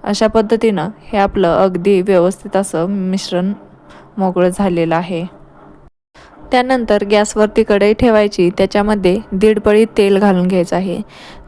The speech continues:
तेल व्यवस्थित गरम झालं की त्याच्यामध्ये अर्धा चमचा मोहरी घालून घ्यायची.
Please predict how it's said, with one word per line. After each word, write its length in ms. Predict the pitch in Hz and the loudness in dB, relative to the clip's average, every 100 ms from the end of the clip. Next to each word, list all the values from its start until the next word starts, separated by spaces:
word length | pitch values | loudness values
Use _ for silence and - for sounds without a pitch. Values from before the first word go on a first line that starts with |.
| - | -2
तेल 180 | 262 262 | 0 2
व्यवस्थित 540 | 262 233 240 - 240 | 2 4 2 0 -2
गरम 300 | 233 233 226 | 2 2 2
झालं 380 | 226 240 214 180 196 | 2 2 2 0 -2
की 80 | 190 | -2
त्याच्यामध्ये 680 | 196 180 202 202 190 185 | 0 0 0 0 0 0
अर्धा 340 | - 190 196 190 | 0 -2 0 -2
चमचा 340 | 196 190 226 | 0 -2 0
मोहरी 340 | 233 214 185 170 | 2 4 4 2
घालून 320 | 190 180 165 | 0 0 -2
घ्यायची. 360 | 175 165 - | -4 -4 -6